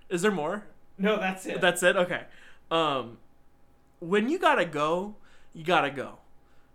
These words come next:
Speaker 1: And you know when you gotta go, and it's only really funny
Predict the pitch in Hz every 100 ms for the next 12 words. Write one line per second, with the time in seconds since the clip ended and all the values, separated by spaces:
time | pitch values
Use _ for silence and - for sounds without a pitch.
0 | _ - 170 160 151 - 190 294 247 202
1 | 185 160 143 135 131 123 147 170 - -
2 | - - 156 143 139 - - - - -
3 | - - - - - - - _ 240 285
4 | 381 302 226 170 202 185 175 170 160 208
5 | 247